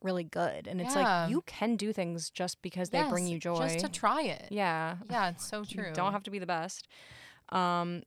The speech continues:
Speaker 1: so yeah, Eddie's mom, like, at first she's like, "Oh, I can't lie to your dad," but she does eventually admit, like, "Ugh, I guess your dad, like, wouldn't really understand." And so she's like, "Okay, fine. Like, I'll just
Speaker 2: Oh.
Speaker 1: help you, like,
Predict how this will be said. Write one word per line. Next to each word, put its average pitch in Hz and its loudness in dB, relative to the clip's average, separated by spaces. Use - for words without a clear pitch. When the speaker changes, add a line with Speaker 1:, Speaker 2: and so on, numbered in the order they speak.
Speaker 1:
so - 2
yeah, 233 10
Eddie's 247 2
mom, 214 6
like, 202 4
at 196 -2
first 233 2
she's 208 0
like, 185 4
"Oh, 208 6
I 202 6
can't 240 0
lie 185 4
to 202 0
your 196 0
dad," 175 4
but 170 -4
she 208 -4
does 214 4
eventually 262 4
admit, 170 2
like, 170 -2
"Ugh, 190 -2
I - -6
guess - -6
your 208 -2
dad, 180 4
like, 175 -4
wouldn't 175 -4
really 156 -4
understand." 120 -4
And 180 -6
so 185 -4
she's 180 -4
like, 180 -4
"Okay, 185 -6
fine. 170 -2
Like, 170 -2
I'll 180 2
just 185 0
Speaker 2:
Oh. - -6
Speaker 1:
help 185 0
you, 185 0
like, 170 0